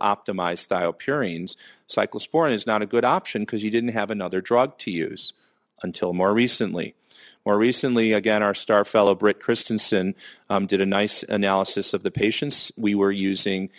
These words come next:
cyclosporin as a bridge to vedolizumab. Why vedo? Well, because number one, we couldn't give vedo in the hospital at the University of Chicago. They wouldn't let us because of cost. So we couldn't use it in the hospital setting. Um, but number two, um,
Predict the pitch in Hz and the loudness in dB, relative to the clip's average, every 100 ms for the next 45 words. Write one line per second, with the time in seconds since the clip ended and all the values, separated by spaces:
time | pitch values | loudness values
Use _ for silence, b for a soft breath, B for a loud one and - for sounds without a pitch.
0 | B B - 110 101 110 - - 98 95 | B B -2 0 0 -2 -2 0 0 0
1 | 92 95 95 90 - - 92 98 110 131 | -2 -2 0 -2 -2 -8 -4 0 2 2
2 | 156 151 98 85 - - 98 98 113 131 | 0 -2 -2 -4 -10 -8 0 2 2 0
3 | 143 175 220 - b b - 113 113 117 | 4 4 2 -4 b b 2 2 2 -2
4 | 131 120 113 117 113 113 120 139 127 - | 2 2 2 0 2 4 4 2 -2 0
5 | 156 156 147 135 123 123 117 107 98 113 | -2 0 0 0 2 4 4 2 0 0
6 | 113 - 92 87 87 87 87 85 - - | -2 -4 -4 -4 -4 -8 -6 -6 -4 -6
7 | - - 90 92 92 104 95 92 82 - | -6 -2 0 2 2 2 2 0 -2 -8
8 | - - 92 98 - - 95 - - - | -8 -8 -6 -8 -8 -2 -2 -2 -10 -12
9 | - B B - - 98 - 143 147 120 | -14 B B -4 0 0 2 2 4 2
10 | 123 104 87 90 82 - - 85 - 80 | 2 -2 -4 -4 -4 -4 -8 -6 -2 -2
11 | 95 185 B B B B 98 95 101 117 | -2 -6 B B B B 0 0 0 0
12 | 127 131 127 - 226 135 160 b b b | 0 0 -2 2 4 4 2 b b b
13 | - 113 113 | 0 2 0